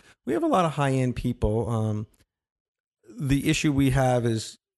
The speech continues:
we have on occasion branched out into a couple other things, but working for developers or hospitals or towns, municipalities,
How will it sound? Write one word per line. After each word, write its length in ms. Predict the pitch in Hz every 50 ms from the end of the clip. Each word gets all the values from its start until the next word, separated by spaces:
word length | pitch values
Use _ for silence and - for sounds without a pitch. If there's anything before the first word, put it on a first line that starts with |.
| _ -
we 180 | - 147 151 156
have 180 | 175 170 -
on 80 | - 143
occasion 460 | 131 120 - 147 135 123 - 131 117
branched 380 | 104 113 123 120 120 113 - -
out 120 | 117 117
into 180 | 113 113 113 110
a 60 | 104
couple 300 | - - 117 - 110 113
other 180 | 113 107 113
things, 300 | 110 - 117 110 110 107
but 260 | - - 110 107 104 - - - - _ _ -
working 300 | 143 139 139 - 135 123
for 180 | - - 135
developers 1300 | 117 110 120 110 101 117 110 113 113 110 - - 117 110 110 110 110 110 110 110 107 110 107 104 - - - -
or 300 | 117 110 104 104 101 104
hospitals 1000 | 101 - 120 117 113 113 - - - 113 110 113 110 110 107 107 107 107 107 104
or 600 | 113 113 110 107 104 101 101 104 - 143 139 135 -
towns, 420 | - - 117 113 113 113 110 110 -
municipalities, 600 | 110 110 107 - - 123 113 113 113 110 -